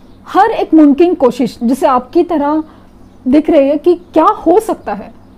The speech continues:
क्या हो सकता है, अगर ऐसा नहीं हो सकता तो कैसे हो सकता है, कुछ और रास्ता भी है। ऐसे सोचते हुए मुझे बहुत, बहुत नज़र आ रहे हैं, बहुत खिचड़ी पक रही है कि कैसे किया जा सकता है। Attachment, बहुत, बहुत, बहुत,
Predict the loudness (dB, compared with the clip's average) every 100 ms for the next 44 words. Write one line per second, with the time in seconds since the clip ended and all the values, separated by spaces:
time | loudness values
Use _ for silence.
0 | -4 -2 0 0 -2 -8 -12 -8 0 0
1 | 0 -4 -2 -4 -4 -6 -6 -8 -6 -4
2 | -2 -2 -2 -2 -4 -14 -18 -20 -20 -8
3 | -2 0 2 2 0 0 0 0 0 -4
4 | -8 -12 -20 -20 -10 -8 -4 -2 0 -2
5 | 0 -2 2 2 0 -4 -6 -4 -4 -2
6 | -4 -2 -2 -2 -6 -8 -14 -20 -20 -20
7 | -4 0 2 2 0 0 -2 -2 -4 -4
8 | -2 -2 0 0 0 0 2 4 2 -2
9 | -6 -12 -14 -14 -16 -20 -20 -20 -20 -20
10 | -20 -20 -20 -20 -20 -20 -12 -8 -6 -6
11 | -8 -10 -10 -12 -18 -20 -20 -20 -20 _
12 | -20 -20 -20 -20 -14 -6 -4 0 -2 -2
13 | -4 -2 -2 -4 -4 -6 -6